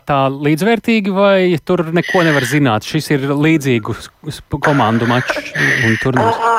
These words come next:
Speaker 2: es teiktu, ka mēs visi tur esam līdzīgi šajā brīdī. Mēs visi esam līdzīgi, jo, ā, kā jau jūs teicāt, šahs ir, ā,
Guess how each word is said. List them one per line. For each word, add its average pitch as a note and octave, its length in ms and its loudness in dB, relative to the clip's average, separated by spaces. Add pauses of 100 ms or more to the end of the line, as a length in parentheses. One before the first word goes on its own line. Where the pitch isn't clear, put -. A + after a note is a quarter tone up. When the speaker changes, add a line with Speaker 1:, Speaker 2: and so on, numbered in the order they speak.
(120)
Speaker 2:
es C#4 200 0
teiktu, E4+ 380 0
ka A#3+ 140 0 (100)
mēs B3+ 260 0
visi D4 300 -2
tur D#3+ 160 2
esam D#3 320 -2
līdzīgi D#3 540 2
šajā D#3 320 2
brīdī. D#3+ 400 0 (1080)
Mēs C4 240 0
visi B3+ 240 0
esam D#3 280 0
līdzīgi, D3+ 640 2
jo, F#3 180 4 (100)
ā, - 560 -4 (720)
kā C#4 240 2
jau G3+ 240 -4
jūs G#3 180 -6
teicāt, A#3+ 480 0
šahs - 500 -2
ir, F#3 120 2
ā, F3+ 80 2